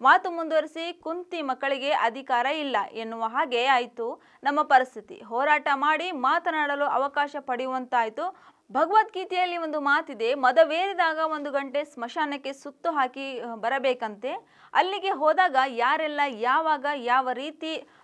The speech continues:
ಮೆರೆದಿದ್ದರೋ ಅವರೆಲ್ಲ ಏನಾದರು ಎಂಬುದು ಅರಿವಿಗೆ ಬರುತ್ತದೆ. ಆಗ ನಮ್ಮ ಮದ ಇಳಿಯುತ್ತದೆ" ಎಂದರು. ಇದಕ್ಕೆ ಪ್ರತಿಕ್ರಿಯಿಸಿದ ಎಚ್ ಕೆ ಪಾಟೀಲ್, "ಕರ್ಮಣ್ಣೆ ವಾದಿಕಾರಸ್ತೆ ಮಾ ಫಲೇಶು ಕದಾಚನ"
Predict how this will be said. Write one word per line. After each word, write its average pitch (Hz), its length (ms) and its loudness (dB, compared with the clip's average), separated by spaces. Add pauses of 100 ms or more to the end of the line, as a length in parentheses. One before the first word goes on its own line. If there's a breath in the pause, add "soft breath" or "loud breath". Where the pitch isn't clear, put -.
ಮೆರೆದಿದ್ದರೋ 262 760 2
ಅವರೆಲ್ಲ 294 600 0
ಏನಾದರು 277 680 0
ಎಂಬುದು 254 440 0
ಅರಿವಿಗೆ 269 640 -2
ಬರುತ್ತದೆ. 285 520 -2 (160 soft breath)
ಆಗ 349 360 6
ನಮ್ಮ 294 320 0
ಮದ 240 240 2
ಇಳಿಯುತ್ತದೆ" 277 680 -2
ಎಂದರು. 254 500 -6 (100)
ಇದಕ್ಕೆ 381 280 -2
ಪ್ರತಿಕ್ರಿಯಿಸಿದ 370 720 -6 (140)
ಎಚ್ 285 160 -10
ಕೆ 285 140 -4
ಪಾಟೀಲ್, 269 460 0
"ಕರ್ಮಣ್ಣೆ 330 680 0
ವಾದಿಕಾರಸ್ತೆ 254 1080 -2 (260 soft breath)
ಮಾ 285 260 6
ಫಲೇಶು 311 880 0 (180)
ಕದಾಚನ" 294 600 4